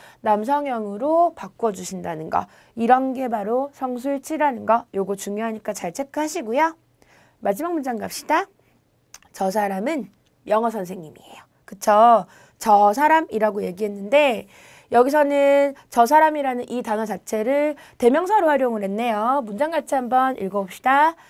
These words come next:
Aquel es profesor de inglés. 다시 한번 읽어볼까요? Aquel es profesor de inglés.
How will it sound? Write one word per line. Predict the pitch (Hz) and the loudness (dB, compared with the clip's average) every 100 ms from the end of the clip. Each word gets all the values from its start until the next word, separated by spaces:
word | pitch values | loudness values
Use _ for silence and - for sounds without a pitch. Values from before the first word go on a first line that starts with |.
| _ _ - | _ _ -4
Aquel | 208 - 302 302 294 302 339 392 | -4 -2 2 4 4 4 0 -2
es | - 240 240 285 339 - _ _ | -2 0 0 -4 -8 -16 _ _
profesor | 233 226 233 220 277 285 349 | -2 0 -2 -4 0 2 2
de | 240 240 277 330 _ _ - | 0 0 0 -2 _ _ -6
inglés. | 214 196 214 247 - - _ _ _ _ _ _ _ _ | -4 -4 -4 -4 -6 -18 _ _ _ _ _ _ _ _
다시 | - 214 | -10 -4
한번 | 311 302 | -2 -2
읽어볼까요? | 196 185 - 285 427 - _ _ _ - | -4 -6 -2 -2 -2 -8 _ _ _ 2
Aquel | 233 - 392 349 | 2 2 0 2
es | 254 254 294 - - _ _ | 2 2 -2 -8 -18 _ _
profesor | 233 220 233 220 220 294 339 440 - | -2 0 0 -2 2 4 4 2 -6
de | 208 240 262 320 _ - | -2 0 -2 -6 _ -6
inglés. | 226 220 202 269 240 - - | -4 -2 -2 -2 -4 -14 -20